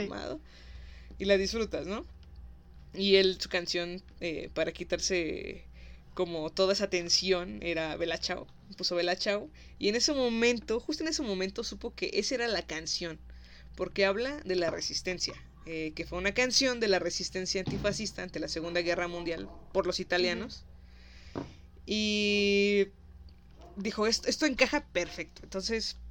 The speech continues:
Speaker 1: ahí está, y se volvió un himno del Bella Ciao. Ahora, el símbolo es, eh, que representa una lucha, ¿no? Eh, la propia lucha de, de una persona o, o cualquier tipo de lucha, como en estos movimientos sociales,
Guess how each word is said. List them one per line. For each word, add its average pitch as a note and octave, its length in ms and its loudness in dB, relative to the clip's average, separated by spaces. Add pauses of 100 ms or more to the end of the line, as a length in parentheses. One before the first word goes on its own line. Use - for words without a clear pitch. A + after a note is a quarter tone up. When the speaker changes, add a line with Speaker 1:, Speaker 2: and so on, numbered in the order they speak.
(220)
Speaker 1:
ahí E3+ 180 2
está, D3 220 -6 (600)
y - 80 -4
se - 100 2
volvió F#3+ 300 4
un G#3 140 2
himno F#3+ 260 0
del E3+ 100 -2
Bella D3 200 -4
Ciao. - 280 -8 (640)
Ahora, F#3+ 280 8
el G3+ 200 4
símbolo G3 720 4 (200)
es, F3 360 -2
eh, E3+ 420 -4
que - 100 -6
representa G#3 400 -4
una G3+ 200 -2
lucha, F#3 380 -2
¿no? G3 280 -10 (420)
Eh, - 220 -14
la D#3 160 -6
propia G3+ 320 0
lucha A#3 540 -4 (640)
de, D#3+ 400 -2
de E3+ 100 -4
una G3 220 -4
persona G#3+ 520 -2
o, D#3 140 -4
o F#3+ 140 2
cualquier F#3+ 340 2
tipo A#3 220 -2
de F#3+ 80 4
lucha, G3 340 0
como F3 220 -6
en E3+ 60 -8
estos G#3+ 220 -6
movimientos E3+ 500 -4
sociales, F3+ 580 0